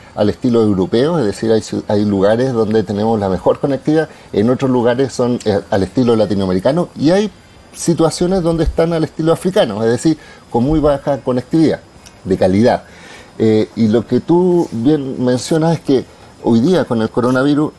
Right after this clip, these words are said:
eh, empezaron a buscar soluciones también para la gente que en este caso, eh, no está conectada o que tiene problemas para conectarse en cuanto a recursos,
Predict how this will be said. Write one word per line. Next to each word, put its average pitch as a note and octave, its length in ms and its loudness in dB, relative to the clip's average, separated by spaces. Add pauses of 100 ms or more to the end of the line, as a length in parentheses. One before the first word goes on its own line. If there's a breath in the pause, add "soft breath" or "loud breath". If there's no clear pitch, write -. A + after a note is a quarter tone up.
(180)
eh, G#2 360 2
empezaron D3+ 720 -2
a C3+ 320 -2 (140)
buscar A2+ 340 -2
soluciones D3 560 -2
también C3 380 0
para A2 200 -2
la G#2+ 40 -4
gente C#3 360 -4
que C3+ 280 0 (360 loud breath)
en G2+ 180 0
este G2+ 220 -2
caso, A#2 420 0 (260 loud breath)
eh, F#2+ 380 0
no G#2 140 0
está C3+ 160 -2
conectada C#3 640 0
o A#2+ 180 0
que A2+ 320 0 (140)
tiene A#2 280 2
problemas G#2+ 440 0
para B2+ 180 0
conectarse A2 480 -2
en A2+ 60 0
cuanto A2 260 -2
a - 20 4
recursos, D3+ 520 -2